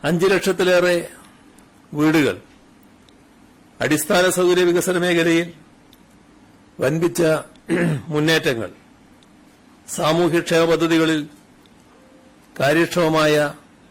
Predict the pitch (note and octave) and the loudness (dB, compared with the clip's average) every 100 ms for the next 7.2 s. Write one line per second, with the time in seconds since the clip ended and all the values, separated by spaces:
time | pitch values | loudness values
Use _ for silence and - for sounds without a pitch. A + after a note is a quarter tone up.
0 | - _ _ _ - - B2+ D3+ D3+ C3 | -20 _ _ _ -20 -12 -4 -2 0 -2
1 | F2+ - - _ - _ - _ _ _ | -6 -14 -20 _ -20 _ -20 _ _ _
2 | - _ _ - B2+ D3+ D#3+ D#3 D#3+ D#3 | -20 _ _ -4 -2 2 0 2 2 0
3 | D#3 - _ _ _ _ - - - _ | -4 -20 _ _ _ _ -20 -20 -20 _
4 | - B2 D#3+ D#3+ E3 D#3 E3 D#3 D3+ D#3+ | -12 -2 0 2 2 0 0 0 2 2
5 | D#3 D3+ D3 C#3 - - - - - - | 0 0 0 -2 -10 -20 -20 -20 -20 -20
6 | - - - - - - C3 E3+ F3+ E3+ | -20 -20 -20 -20 -20 -8 -4 0 2 2
7 | F3+ | 2